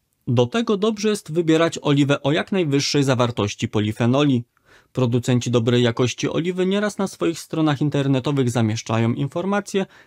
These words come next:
jaki jest minimalny poziom polifenoli w danym produkcie. Ja polecam, aby było to co najmniej pięćset miligramów na kilogram,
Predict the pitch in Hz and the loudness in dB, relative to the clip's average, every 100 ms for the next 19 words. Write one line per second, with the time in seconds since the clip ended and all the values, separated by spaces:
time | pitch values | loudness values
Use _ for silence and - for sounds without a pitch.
0 | _ 190 202 196 190 - 180 214 190 170 | _ -4 -4 -4 -6 -2 0 2 2 2
1 | 175 151 135 147 147 196 202 151 131 127 | 2 2 0 2 0 -2 -2 0 2 2
2 | 120 113 113 110 - 113 151 - 131 120 | 2 2 2 0 -2 -2 -2 -2 -4 -4
3 | _ _ _ _ - _ 151 196 - 220 | _ _ _ _ -20 _ -2 -2 0 -2
4 | 208 208 - 151 160 226 220 196 - 220 | 0 -2 0 -2 0 -2 -2 -6 -2 -2
5 | 185 185 185 185 214 220 - 202 196 202 | 0 2 0 -2 -2 -2 -2 -4 0 0
6 | 151 127 113 110 117 113 180 196 208 190 | 2 2 0 0 -4 -4 -6 -4 -2 -2